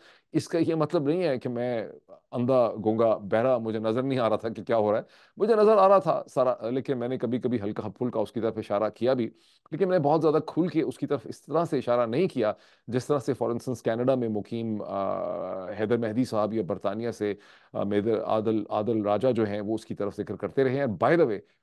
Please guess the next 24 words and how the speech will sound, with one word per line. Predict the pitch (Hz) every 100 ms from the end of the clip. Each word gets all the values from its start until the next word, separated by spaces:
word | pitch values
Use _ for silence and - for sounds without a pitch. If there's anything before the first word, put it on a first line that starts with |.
| -
बरतानवी | 107 104 123 135 151
पुलिस | 127 120 143 -
ने | 123 120 113
आदिल | 113 131 135 110
राजा | 107 123
साहब | - 117 117
के | 123
ऊपर | 101 98 123
जो | 104
दहशतगर्दी | 101 107 117 98 104 104 110
के | 117
इल्ज़ाम | 113 101 104 110
और | 104
इन्वेस्टिगेशन | 104 104 - 104 98 117
थी, | 113 143 - - _ -
उन | 170
चार्जेस | 160 147 143 175
को | - 160
finally | - 123 127 143 147
उन्होंने | 123 139 120 113 - _ _ -
ड्रॉप | 95 156 143
कर | - 90
दिया | 101
है। | 87